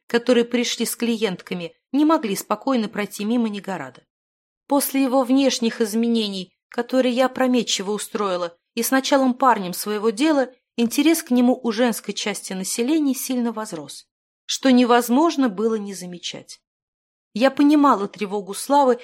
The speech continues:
и раздражение Негорада мне было понятным. Но у нас была более серьёзная проблема —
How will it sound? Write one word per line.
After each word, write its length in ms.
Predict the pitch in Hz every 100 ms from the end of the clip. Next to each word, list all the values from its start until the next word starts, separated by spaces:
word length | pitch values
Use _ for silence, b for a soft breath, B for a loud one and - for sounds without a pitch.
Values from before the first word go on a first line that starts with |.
| B
и 120 | 254
раздражение 640 | 247 208 262 254 269 233
Негорада 500 | 220 214 240 311 233
мне 140 | 220 214
было 240 | 220 226
понятным. 680 | 226 214 208 175 - 175 - _ _ _ _ _
Но 160 | 208 214
у 20 |
нас 240 | 254 320 220
была 240 | 233 226
более 380 | 196 247 247 233
серьёзная 680 | - 233 220 214 185 156 143
проблема — 580 | 156 147 147 131 -